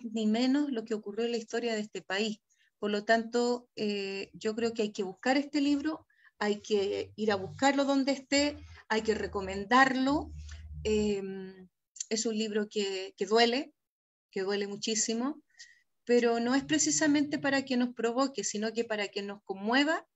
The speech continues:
y nos mueva a la acción permanente de la lucha por los derechos humanos y la justicia. Yo creo que nos convoca fuertemente a pensar que esto de verdad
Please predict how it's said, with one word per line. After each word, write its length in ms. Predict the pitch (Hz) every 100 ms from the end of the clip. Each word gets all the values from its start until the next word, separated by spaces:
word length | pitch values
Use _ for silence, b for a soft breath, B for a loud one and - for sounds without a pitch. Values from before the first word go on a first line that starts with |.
| -
y 120 | 226
nos 160 | 220 214
mueva 520 | 214 247 285 330 415 _ _ b -
a 100 | 247
la 100 | 233
acción 380 | 233 - 247
permanente 920 | 247 226 208 214 254 294 294 320 349 _ _ _
de 140 | 196 214
la 120 | 208
lucha 500 | 214 254 262 294 294
por 120 | 247
los 100 | 226
derechos 380 | 214 214 214 208
humanos 480 | 190 196 220 240 240
y 60 |
la 120 | 220
justicia. 600 | 214 175 - 175 - 170 - b b b
Yo 140 | - 220
creo 220 | 220 220
que 220 | 220 220
nos 160 | 214 214
convoca 400 | 208 208 220 220
fuertemente 640 | 240 233 240 240 247 247
a 60 | 254
pensar 520 | 226 220 - 247 285 _ _ _ -
que 200 | 233 226
esto 580 | 247 240 - 285 339 - _ _ -
de 100 | 214
verdad 480 | 208 190 220 277